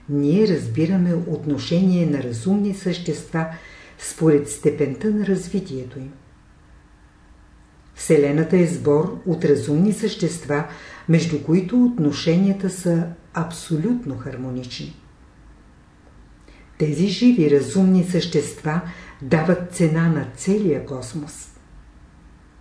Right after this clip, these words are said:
Ако Земята е ценна, това се дължи на живите същества, които я населяват. И ако човекът е ценен, това се дължи на духа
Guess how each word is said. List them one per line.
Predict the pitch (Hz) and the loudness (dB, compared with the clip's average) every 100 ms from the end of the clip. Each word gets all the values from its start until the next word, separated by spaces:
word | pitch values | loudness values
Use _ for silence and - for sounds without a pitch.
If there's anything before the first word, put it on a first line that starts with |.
| - - - - - - - | -20 -20 -20 -20 -20 -20 -10
Ако | 180 165 | -4 -2
Земята | 143 127 123 120 180 | -2 -4 -6 -2 -2
е | |
ценна, | 175 - 226 185 143 170 - - - - - - - | -2 -4 0 0 0 -4 -8 -16 -20 -20 -20 -18 0
това | 147 131 | 0 0
се | - 202 | 0 2
дължи | 185 143 - 196 | 4 2 2 2
на | 180 | 4
живите | 120 113 220 254 254 240 | 2 0 2 4 2 2
същества, | 180 - 147 117 - 143 165 - | 0 0 0 -2 -6 -4 -4 -2
които | 156 160 165 | -4 0 0
я | 165 | 2
населяват. | 160 - 170 180 185 127 - - - - - - - - - - - - - - - - | 0 -2 -2 0 -2 -6 -14 -20 -20 -20 -20 -20 -20 -20 -20 -20 -20 -20 -20 -20 -20 0
И | 175 156 | 4 6
ако | 147 151 - | 6 2 -4
човекът | 135 127 120 139 | -4 -4 -2 -2
е | 135 | -2
ценен, | 117 214 233 139 123 - - - - - | -2 0 2 2 -2 -6 -18 -20 -20 -10
това | - 139 135 143 170 | -2 0 0 -2 -4
се | - 185 | 0 2
дължи | 147 135 120 160 | 4 2 2 2
на | 147 | 2
духа | 113 117 - 208 | -2 -6 0 2